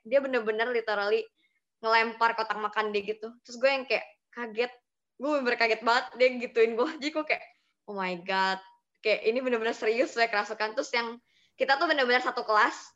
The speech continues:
Satu kelas Kiva, uh, and Shokul. Kita semua dipindahin ke perpustakaan di bawah. Jadi kayak,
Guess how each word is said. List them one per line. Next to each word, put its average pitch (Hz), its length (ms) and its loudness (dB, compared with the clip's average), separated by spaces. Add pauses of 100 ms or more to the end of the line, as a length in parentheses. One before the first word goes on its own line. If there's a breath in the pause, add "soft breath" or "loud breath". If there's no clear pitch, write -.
(140)
Satu 233 240 -4
kelas 247 360 2
Kiva, 233 360 -2 (340)
uh, 190 260 0
and 202 400 -2
Shokul. 214 680 -4 (260)
Kita 240 220 0
semua 233 420 -2
dipindahin 226 600 -2
ke 214 100 -2
perpustakaan 202 720 -6
di 190 80 -4
bawah. 170 280 -2 (100)
Jadi 202 220 0
kayak, 226 240 0